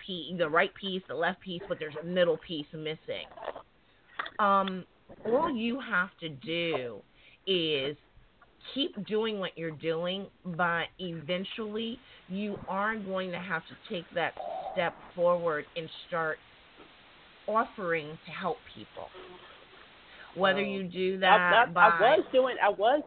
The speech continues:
Speaker 2: doing it, uh, a while back, but I was on these pills. And I, I don't, I, I don't know if it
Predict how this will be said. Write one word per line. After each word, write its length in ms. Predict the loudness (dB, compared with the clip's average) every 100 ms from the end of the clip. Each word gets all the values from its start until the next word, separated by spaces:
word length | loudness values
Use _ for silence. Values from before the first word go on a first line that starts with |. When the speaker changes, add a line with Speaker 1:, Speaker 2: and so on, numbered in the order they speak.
| 0
Speaker 2:
doing 200 | 0 0
it, 140 | -4 -2
uh, 240 | -2 -2 -6 _ -12 -2
a 60 | 6
while 320 | 8 10 8
back, 220 | 6 6 6
but 140 | 2
I 80 | 4
was 100 | 2 0
on 160 | -4
these 180 | -4 -8 -10 -20 -20 -20 _ 0
pills. 500 | 4 8 10 8 2 -6 -18 -20 -4
And 80 | 4
I, 80 | 4
I 280 | 6 6 6
don't, 260 | 6 0
I, 300 | 0 2 2 4
I 40 |
don't 160 | 2 2
know 60 |
if 100 | 2
it 100 | 2